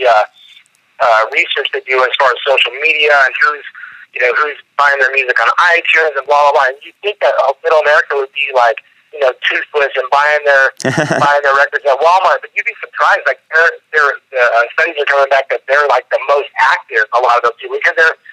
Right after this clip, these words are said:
Speaker 1: that's, that's where they're getting all their fuel. I mean, they wanna know what's going on in,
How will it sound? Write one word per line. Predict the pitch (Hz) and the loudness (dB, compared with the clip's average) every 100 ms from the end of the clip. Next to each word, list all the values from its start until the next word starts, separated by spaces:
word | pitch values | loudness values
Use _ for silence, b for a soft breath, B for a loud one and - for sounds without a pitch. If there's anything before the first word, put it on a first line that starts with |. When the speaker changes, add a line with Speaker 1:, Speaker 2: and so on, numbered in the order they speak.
| B _ - | B _ -4
Speaker 1:
that's, | 170 175 - _ _ _ _ _ | -2 -2 -8 _ _ _ _ _
that's | 170 180 202 | -2 -2 0
where | 170 | 0
they're | 143 | 0
getting | 160 151 156 | -4 -2 0
all | 156 | 2
their | 160 131 - | 2 -2 -6
fuel. | - 226 131 120 | -2 0 0 -2
I | |
mean, | 131 | -2
they | 151 | 0
wanna | 151 156 165 160 | 2 2 2 0
know | 156 | 0
what's | 147 | 0
going | 156 139 | 0 2
on | 131 127 | 2 0
in, | 120 | -4